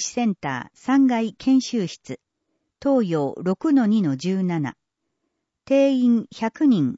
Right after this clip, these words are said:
申し込み順。費用無料。内容、老後のマネープラン作り。申し込み、八月十五日火曜から電話またはファックスに、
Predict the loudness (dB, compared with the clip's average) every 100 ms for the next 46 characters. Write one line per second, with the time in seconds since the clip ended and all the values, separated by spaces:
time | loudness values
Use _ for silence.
0 | _ 0 0 0 -2 -2 -2 -2 -2 -2
1 | -8 _ _ _ _ _ _ _ _ -2
2 | 2 2 0 -6 -4 -2 0 -2 -4 -6
3 | -12 _ _ _ _ _ _ -2 2 2
4 | 2 0 -2 -6 _ _ _ _ _ 0
5 | 2 2 2 4 4 4 4 2 0 -2
6 | 2 2 0 -4 -8 -10 -14 _ _ _
7 | _ _ _ _ _ _ 2 4 2 0
8 | -2 -2 -2 -8 _ _ _ _ _ -6
9 | -2 -2 -2 -2 -4 -2 -2 0 0 -2
10 | -6 -10 -10 -6 -4 -2 -2 -4 -8 -10
11 | -12 _ _ _ 0 2 4 2 -2 -4
12 | -4 -4 -2 -2 -2 -4 -8 -8 -8 -4
13 | -4 -4